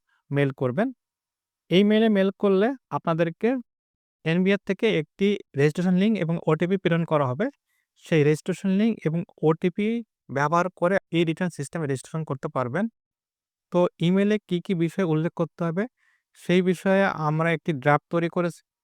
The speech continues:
এই ড্রাফটটি যদি আপনাদেরকে দেখাই, প্রথমে সাবজেক্ট লিখবেন যে, "Request for O T P and registration link for e-return submission"। এরপরে এনবিআরকে সম্বোধন করবেন এবং লিখবেন যে আপনি দেশের বাইরে আছেন এবং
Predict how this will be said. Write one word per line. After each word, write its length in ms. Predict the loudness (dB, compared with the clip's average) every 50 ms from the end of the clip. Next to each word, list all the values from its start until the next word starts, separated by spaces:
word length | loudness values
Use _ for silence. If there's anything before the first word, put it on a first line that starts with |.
| _ 0
এই 120 | 0 0
ড্রাফটটি 320 | 2 4 2 2 4 2 0
যদি 140 | 0 2 0
আপনাদেরকে 380 | 0 0 0 -2 -2 -2 -2 -2
দেখাই, 380 | -2 0 -2 -2 -2 -4 -4 -4 -6 _ _ _ _ _ _ _ _ _ _ _ _ _ _ _
প্রথমে 240 | -2 2 2 2 2
সাবজেক্ট 380 | 4 2 2 2 2 2 2 2
লিখবেন 320 | 0 0 0 _ -4 -2 0
যে, 120 | 0 0 0
"Request 380 | 0 -2 -2 -2 -2 -2 -2 -6
for 220 | -4 -2 0 0 2
O 120 | 2 2
T 120 | 2 2 -2
P 120 | -4 -2 -2
and 160 | -2 0 0 0
registration 420 | -2 -2 -4 -6 -10 -8 -4 -4 -2
link 200 | 0 0 -2 -2 -4
for 180 | _ -2 -2 -2 -2
e-return 400 | -4 -4 -4 -4 -6 -6 -6 -6
submission"। 520 | -2 -2 -2 -2 0 -4 -4 -2 -2 -2 -2 -4 -8 _ _ _ _ _ _ _ _ _ _ 4
এরপরে 400 | 4 4 4 4 2 4 4 2 0 -4 _ _ _ _ _ _ 0
এনবিআরকে 640 | 0 2 4 4 4 4 4 0 -2 0 2 4 4 4 2 0 -6 _ _ _ _ _ _ -4
সম্বোধন 380 | -4 -2 0 2 2 2 2 0
করবেন 340 | 2 2 2 2 2 2 -2 -2 -4 -4
এবং 220 | -4 -4 -2 -2 -2 0
লিখবেন 320 | -2 -2 0 0 -2 0
যে 80 | 2 0
আপনি 160 | 0 0 0 -4
দেশের 240 | -6 -4 -4 -4 -2
বাইরে 300 | 0 0 0 0 0 0 0
আছেন 320 | -2 -4 -4 -4 -4 -4 -4 -6 _ _ _ _ _ _ -4
এবং 260 | 0 2 2 2